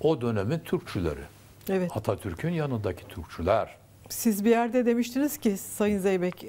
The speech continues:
Speaker 2: ateşli bir Türkçü Mahmut Esat
Speaker 1: Öyle,
Speaker 2: Bozkurt
Speaker 1: tabii,
Speaker 2: için.
Speaker 1: öyle, öyle diyorlar.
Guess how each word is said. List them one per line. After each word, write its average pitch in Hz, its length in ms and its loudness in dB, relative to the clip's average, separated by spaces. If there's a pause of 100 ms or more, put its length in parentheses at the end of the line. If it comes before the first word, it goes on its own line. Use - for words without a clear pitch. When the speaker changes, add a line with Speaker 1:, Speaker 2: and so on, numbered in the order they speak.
Speaker 2:
ateşli 233 520 4
bir 233 200 2
Türkçü 180 460 0 (380)
Mahmut 185 280 0
Esat 180 360 -2
Speaker 1:
Öyle, 180 120 4
Speaker 2:
Bozkurt 190 260 -2
Speaker 1:
tabii, 127 180 0
Speaker 2:
için. 165 160 -2 (300)
Speaker 1:
öyle, 147 220 2 (180)
öyle 120 280 2
diyorlar. 80 380 -2